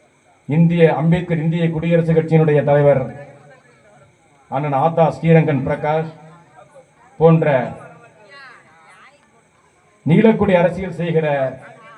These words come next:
இவர்களுடைய, சமுதாய தலைவர்களுடைய உதவியோடு இந்த பணியை நான் முன்னெடு-, முன்னெடுத்து கொண்டிருக்கிறேன்.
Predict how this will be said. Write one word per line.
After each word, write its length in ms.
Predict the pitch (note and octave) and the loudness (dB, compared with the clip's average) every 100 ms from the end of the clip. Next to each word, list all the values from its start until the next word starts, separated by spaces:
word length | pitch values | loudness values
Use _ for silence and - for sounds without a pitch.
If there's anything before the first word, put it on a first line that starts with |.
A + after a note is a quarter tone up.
| - - _ _ _ _ - - | -20 -20 _ _ _ _ -20 -16
இவர்களுடைய, 800 | C3+ D#3 E3+ E3+ E3+ D#3 C#3+ B2+ | -2 4 6 6 4 2 0 -2
சமுதாய 420 | - C#3+ E3+ E3 D#3 | -4 0 2 4 2
தலைவர்களுடைய 580 | D3 D#3 E3+ D#3+ D#3+ C#3 | 0 2 2 2 0 -2
உதவியோடு 460 | C#3 C#3+ C#3+ D#3 C#3+ B2+ A2+ - - - | -4 -4 -2 -2 -2 -4 -6 -16 -20 -10
இந்த 180 | C3+ C#3 | -2 0
பணியை 340 | C#3+ D3 D3+ | 0 0 -2
நான் 220 | C3+ B2+ B2 | -2 -2 -4
முன்னெடு-, 320 | D3 C3+ B2+ B2 | -4 -6 -8 -4
முன்னெடுத்து 300 | D#3 D#3+ C#3+ | -2 -2 -2
கொண்டிருக்கிறேன். 720 | C3+ B2 A#2+ B2 C#3 - - | 0 0 0 0 -2 -6 -12